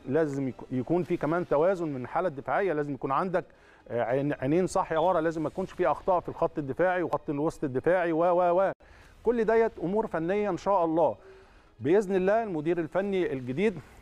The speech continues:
ريكاردو سواريز اللي وصل وتعاقد مع النادي الأهلي، واللي طبعًا هيتم تقديمه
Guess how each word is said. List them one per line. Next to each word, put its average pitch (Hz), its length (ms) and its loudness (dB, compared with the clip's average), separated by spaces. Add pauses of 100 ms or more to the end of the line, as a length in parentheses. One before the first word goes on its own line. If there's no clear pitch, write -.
ريكاردو 135 560 -2
سواريز 196 640 0
اللي 127 320 -2
وصل 180 560 0
وتعاقد 147 1120 2
مع 156 220 0
النادي 143 360 -2
الأهلي، 185 420 0
واللي 160 300 0
طبعًا 160 380 0
هيتم 165 500 0
تقديمه 156 560 0